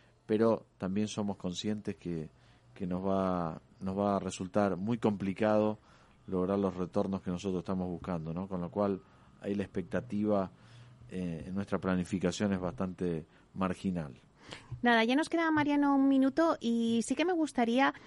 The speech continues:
Speaker 2: eh, que en un minuto nos dijeras qué consejo le podemos dar al inversor para que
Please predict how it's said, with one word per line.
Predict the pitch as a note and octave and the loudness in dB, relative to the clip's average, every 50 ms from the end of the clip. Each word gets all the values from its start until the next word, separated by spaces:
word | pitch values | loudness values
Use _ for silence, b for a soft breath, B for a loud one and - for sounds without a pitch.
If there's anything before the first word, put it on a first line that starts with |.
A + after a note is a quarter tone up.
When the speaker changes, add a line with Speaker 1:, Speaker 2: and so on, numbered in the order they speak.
| B B B - | B B B 2
Speaker 2:
eh, | G#3+ A3+ A3+ A3 | 4 4 4 6
que | - A3 | 4 4
en | A#3+ | 6
un | C4 | 6
minuto | C4+ C#4 C4+ C4+ C#4 C#4+ | 6 6 4 4 4 4
nos | C#4 C4+ A#3 | 4 6 4
dijeras | A3+ G#3+ - B3 A#3+ - | 2 2 2 2 2 4
qué | - B3+ | 2 4
consejo | - C#4+ C#4+ C4+ - F#3 - - F#3 | 4 4 2 2 0 -4 -2 0 0
le | G3 | 2
podemos | F#3 G3+ G#3 G#3+ A3 A3+ A#3+ B3 A3+ | 2 2 2 4 4 6 4 6 6
dar | B3 A#3+ A#3+ | 6 6 6
al | A#3+ A#3 A#3 | 6 6 6
inversor | A#3 A#3 A#3 A#3 - - G3 F3 F3 | 6 6 6 4 4 4 2 2 2
para | - G3+ F#3+ F#3+ F#3+ | 2 0 2 2 0
que | - - G#3 G#3 G#3 | 0 2 2 2 2